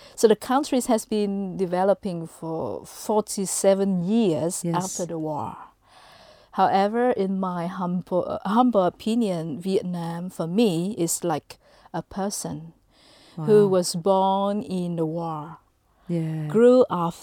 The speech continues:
Speaker 1: through many traumatic experiences,
Speaker 2: Yes.
Speaker 1: even
Speaker 2: Mm.
Speaker 1: separation and suffering.
Speaker 2: Mm.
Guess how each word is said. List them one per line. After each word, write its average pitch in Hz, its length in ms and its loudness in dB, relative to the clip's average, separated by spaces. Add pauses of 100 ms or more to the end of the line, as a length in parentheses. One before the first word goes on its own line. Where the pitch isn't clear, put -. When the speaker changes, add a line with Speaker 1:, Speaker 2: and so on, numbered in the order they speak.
Speaker 1:
through 185 320 0
many 180 680 -4
traumatic 175 720 -6
experiences, - 960 -10
Speaker 2:
Yes. - 500 -4
Speaker 1:
even 196 240 0
Speaker 2:
Mm. 190 40 -6 (120)
Speaker 1:
separation 165 1000 -2
and 170 220 -8
suffering. - 720 -8
Speaker 2:
Mm. 170 400 0